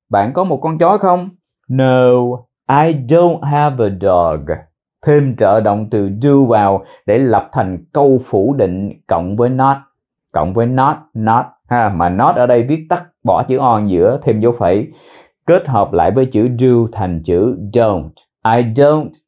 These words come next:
have a dog. Don't. Oh, don't, don't, don't. No, I don't have a dog. Ha, làm lại từ đầu. Do you like crocodiles? Do you like crocodiles?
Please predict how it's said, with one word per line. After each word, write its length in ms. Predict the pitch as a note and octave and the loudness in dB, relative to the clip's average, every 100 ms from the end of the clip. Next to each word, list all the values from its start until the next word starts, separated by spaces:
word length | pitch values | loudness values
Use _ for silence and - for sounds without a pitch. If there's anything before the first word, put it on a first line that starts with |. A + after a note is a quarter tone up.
| _ | _
have 500 | A2 B2+ C3 B2 G#2 | -8 -2 -2 0 0
a 60 | F2+ | -2
dog. 340 | E2+ D#2 C#2+ D2+ D#2 - _ _ - | 0 0 -2 -6 -12 -20 _ _ -14
Don't. 540 | G#2 C3 A#2+ G2+ D#2+ - _ - | -2 0 2 0 -8 -18 _ -2
Oh, 540 | A#2+ A#2+ A#2 A2 A2 G#2+ _ | 2 4 4 2 -2 -8 _
don't, 1400 | G2+ A2 A2+ A2 A2+ A2 A2 A2 G#2+ F#2+ E2+ D#2 - - | -8 0 2 4 4 2 2 0 -2 -4 -8 -8 -10 -6
don't, 420 | A#2 A2+ G2+ F2 D#2 - _ - | 0 2 2 -2 -10 -16 _ -8
don't. 380 | G#2 G#2+ E2 - - | -2 0 -2 -8 -4
No, 440 | A2+ C#3 E3+ F3 - _ | 0 2 2 -2 -12 _
I 140 | A#2 | -2
don't 300 | B2 D#3 F3 | 0 2 0
have 320 | C3 C3+ A#2+ F#2+ | 0 -2 -2 -6
a 20 | D#2 | -6
dog. 300 | D2+ C2+ C#2 _ _ _ _ _ _ | -8 -8 -18 _ _ _ _ _ _
Ha, 320 | D3+ C3 F#2+ _ | 0 0 -4 _
làm 180 | G#2 | -2
lại 120 | G#2 G#2+ | 0 0
từ 60 | G#2 | 2
đầu. 300 | G2+ F2+ - _ _ _ _ | 2 0 -4 _ _ _ _
Do 140 | A2+ D3+ | -2 0
you 360 | G#3+ B3+ E3+ | 2 2 4
like 140 | D#3+ C3+ | 2 -2
crocodiles? 1120 | - C3 D3+ D3+ G2+ G2+ G2+ B2 F#3 G#3+ - _ | 0 0 0 -2 0 0 2 0 -2 -4 -8 _
Do 140 | A#2+ C#3 | -4 0
you 300 | G#3+ F#3+ C3 | 2 4 4
like 300 | A#2 A2+ - | 2 2 -4
crocodiles? 1300 | - D3 D#3+ F3 C3 G2+ G#2+ F#2+ F#2+ A2 E3 G#3+ | -6 0 0 0 -4 0 2 2 4 2 2 -2